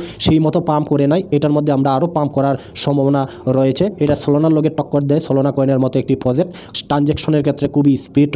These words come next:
রয়েছে অপটস কয়েনটা। তো এই কয়েনটা আপনারা definitely দেখতে পারেন। তো এই ছিল আজকের ভিডিওটা, চার পাঁচটা কয়েন আমি আপনাদের সাজেস্ট করলাম। যদি আপনারা নতুনভাবে এন্ট্রি নিতে চান, তাহলে এগুলো এন্ট্রি নিতে পারেন।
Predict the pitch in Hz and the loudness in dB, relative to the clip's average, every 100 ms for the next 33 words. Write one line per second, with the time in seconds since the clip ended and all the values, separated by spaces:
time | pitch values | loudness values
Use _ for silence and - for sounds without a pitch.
0 | 131 131 127 190 190 - 143 147 - 127 | 0 0 2 -2 -2 -4 -2 -2 0 -2
1 | 117 120 - - 151 165 175 175 156 151 | 0 -4 -8 -6 0 2 2 2 0 0
2 | 175 202 - 143 139 147 147 156 131 - | -2 -4 -4 -2 0 0 2 2 0 -2
3 | 117 120 113 - - 147 165 202 190 160 | -4 -4 -4 -10 -2 2 2 4 2 2
4 | 175 147 143 165 170 175 143 151 147 147 | 0 2 2 2 0 0 0 0 -2 -2
5 | 147 147 147 139 143 - 127 131 - 143 | 0 2 0 0 -2 -2 -2 -2 0 0
6 | 156 135 139 135 139 135 135 180 175 151 | 2 2 0 0 0 0 0 0 2 2
7 | 135 139 139 131 151 156 131 135 131 151 | 2 0 0 0 0 0 2 2 4 2
8 | 156 - 139 139 139 139 143 127 147 | 0 -4 0 0 2 2 0 0 -2